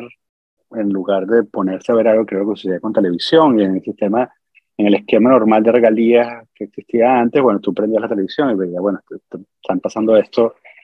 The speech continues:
en cable, están pasando esto en la televisión abierta y ya, punto, ves esto porque es lo que hay. Pero cuando tienes un catálogo tan extenso, haces que, que, bueno, la gente de pronto vea media hora, vea cinco minutos, ¿no? Y entonces, eh, también estas mismas plataformas,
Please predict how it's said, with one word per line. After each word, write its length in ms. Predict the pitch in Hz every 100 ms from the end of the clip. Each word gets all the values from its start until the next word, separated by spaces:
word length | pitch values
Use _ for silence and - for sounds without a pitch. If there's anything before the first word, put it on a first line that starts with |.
| _ _
en 140 | 104 -
cable, 320 | 160 185 135
están 180 | - 104
pasando 260 | - 120
esto 120 | 120 135
en 40 |
la 60 | 127
televisión 360 | 113 104 113
abierta 440 | 113 147 175 180 156
y 100 | 95
ya, 200 | 123 117
punto, 400 | - 123 110 101
ves 160 | 95 104
esto 260 | 110 -
porque 220 | 135 107 98
es 40 |
lo 120 | 107
que 120 | -
hay. 220 | 117 101 - _ _ _ _ _ _ _ _ _
Pero 160 | - 110
cuando 140 | 104
tienes 140 | 95 95
un 40 |
catálogo 360 | 123 117 123 127
tan 140 | 120
extenso, 500 | 113 - 175 160 -
haces 240 | 98 - -
que, 520 | 127 113 104 95 92 - _
que, 80 | -
bueno, 200 | 117 113
la 100 | 107
gente 220 | 98 98
de 140 | 107 104
pronto 280 | 101 101
vea 180 | 104 101
media 300 | 104 104 107
hora, 300 | 143 160 127
vea 160 | 95 95
cinco 260 | - 110
minutos, 400 | 123 156 143 -
¿no? 140 | 139 - _ _ _ _ _ _
Y 100 | -
entonces, 460 | 175 196 185 202 202 - -
eh, 560 | 139 135 127 120 113 101 _ _ _ _ _ _ _ _ _
también 280 | 131 131 135
estas 220 | 135 143
mismas 240 | 143 147 139
plataformas, 680 | 151 156 190 170 165 170